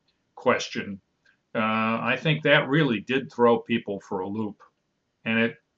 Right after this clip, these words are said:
took folks a long, a rather long time to sort of come to grips with that. I mean, that you, in effect, you had zombies who didn't look like zombies. They weren't,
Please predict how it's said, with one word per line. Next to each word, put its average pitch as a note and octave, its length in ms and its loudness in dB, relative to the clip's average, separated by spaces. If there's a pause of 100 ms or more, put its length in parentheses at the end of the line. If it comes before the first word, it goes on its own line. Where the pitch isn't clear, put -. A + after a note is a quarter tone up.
took D3+ 380 -4
folks C3 300 0
a A2+ 40 -4
long, B2 540 0
a A2 60 -8
rather A#2+ 360 0
long B2 380 -2
time A#2+ 320 -2
to G2+ 80 -10
sort A#2 200 -4
of - 120 -12
come G#2 220 -2
to - 60 -10
grips A2 440 -8
with - 200 -16
that. - 280 -10 (640)
I G2+ 60 -8
mean, G2+ 160 -4
that G#2+ 260 -4
you, A2 180 -6
in A2 140 -6
effect, A#2 340 -4
you C3 80 -4
had A#2 220 -2
zombies A2+ 600 0
who C3+ 100 -8
didn't A#2+ 280 -4
look C3+ 280 -6
like E3 220 -2
zombies. - 540 -10
They A2+ 120 -2
weren't, A2+ 360 -4